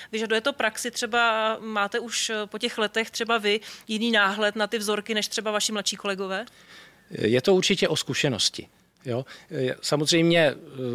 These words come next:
Speaker 2: je tady určit-, určitý systém vzdělávání, že po určitém množství let, eh, nebo té praxe patolog, eh, dělá kmen, pak, pak jde na atestaci, ale já teda vždycky říkám, že s-, patolog se učí celý život.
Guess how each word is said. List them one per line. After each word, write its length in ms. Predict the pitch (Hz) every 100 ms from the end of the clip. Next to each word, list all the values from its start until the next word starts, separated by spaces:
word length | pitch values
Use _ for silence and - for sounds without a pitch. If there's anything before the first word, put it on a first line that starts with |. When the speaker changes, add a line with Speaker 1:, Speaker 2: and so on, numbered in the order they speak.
| 113 -
Speaker 2:
je 140 | 120 127
tady 260 | 147 143
určit-, 720 | 139 135 151 139 139 127 131 131
určitý 360 | 151 147 139
systém 400 | - 127 - 139
vzdělávání, 840 | 135 135 135 139 139 135 135 135 135
že 220 | 120 127 120 123 -
po 100 | 117
určitém 760 | 135 139 135 135 127 135 131 131 -
množství 720 | - 131 120 120 - - 131
let, 360 | 131 127 - -
eh, 40 | 131 127 120 120
nebo 280 | 127 117 113
té 140 | 131
praxe 520 | 120 120 - 139 127 - - - -
patolog, 640 | 120 139 131 127 - -
eh, 40 | 127 123 120 - 156 -
dělá 380 | 135 117 117 101
kmen, 460 | - 143 156 156 160 -
pak, 240 | 123 -
pak 240 | - 120
jde 100 | 117
na 80 | 113
atestaci, 720 | 120 - 131 - 135 - 147 - - - - - -
ale 360 | 120 131 135
já 180 | 139 135
teda 240 | 135 151 147
vždycky 300 | 143 - 147
říkám, 380 | 143 156 147
že 440 | 135 147 147 147 147
s-, 520 | 139 - - 147 131
patolog 380 | 127 131 143 139
se 120 | -
učí 220 | 139 - 151
celý 240 | 143 143
život. 420 | 139 113 - -